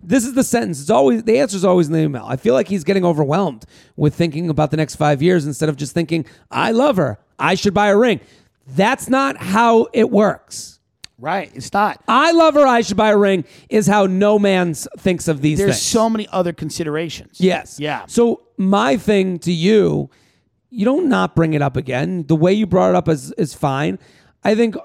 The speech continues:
Speaker 1: you, he knows the page you're on.
Speaker 2: Right.
Speaker 1: Um, there is a point where you have to see that he's dragging his le-, he-,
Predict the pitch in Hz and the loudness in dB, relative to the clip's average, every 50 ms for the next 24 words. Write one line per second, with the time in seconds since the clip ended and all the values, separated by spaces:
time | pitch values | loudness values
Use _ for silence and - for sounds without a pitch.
0 | - - 659 - _ _ _ _ - - 165 165 185 190 196 196 226 - - 135 | -14 -20 -20 -20 _ _ _ _ -12 -8 -4 0 2 2 4 2 0 -2 -6 -4
1 | 160 214 226 214 208 202 208 202 202 185 135 180 - - 143 180 175 170 170 151 | 0 0 2 2 4 4 4 4 4 4 2 -2 -2 0 0 2 4 2 2 2
2 | 127 123 143 160 165 165 160 156 147 135 127 127 135 147 190 208 147 170 196 185 | 0 0 0 2 4 4 4 4 4 4 2 2 0 -2 -2 -4 -4 -4 -4 -4
3 | 143 113 107 - _ _ _ _ _ _ _ - - 170 170 170 170 170 165 170 | -4 -8 -12 -18 _ _ _ _ _ _ _ -4 0 0 2 2 2 2 0 0
4 | - - - _ _ 214 170 190 202 208 208 208 190 214 - - 180 202 190 196 | -2 -4 -6 _ _ -2 2 4 4 6 4 4 2 0 -2 0 0 2 2 2
5 | 220 196 190 190 190 185 180 - - 165 - - 170 190 185 160 175 165 165 - | 2 4 4 4 4 4 2 0 -4 -10 -8 -2 0 2 2 4 2 0 0 -2
6 | _ _ _ _ _ _ _ - 175 170 131 147 190 180 175 175 160 185 180 175 | _ _ _ _ _ _ _ -2 -2 -2 0 2 2 2 2 2 0 0 0 0
7 | 147 139 170 175 - 160 160 170 170 165 165 160 160 156 | 0 0 -2 -4 -2 0 0 2 2 2 2 2 0 -2